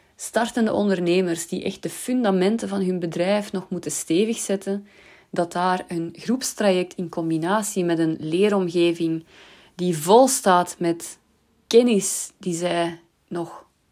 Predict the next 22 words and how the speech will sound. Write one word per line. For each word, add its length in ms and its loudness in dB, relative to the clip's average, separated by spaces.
nodig 500 4
hebben, 280 0
die 140 -4
zij 180 -2
nog 180 -8
moeten 260 -6
implementeren, 960 0
dat 140 -8
dat 180 0
een 180 0
veel 480 6
efficiëntere 1080 0
en, 380 0
ehm, 560 -4
eh, 360 -6
kosten, 680 2
eh, 160 -6
hoe 140 -4
zeg 220 -4
je 60 -2
dat? 220 -2
Kosten, 680 -2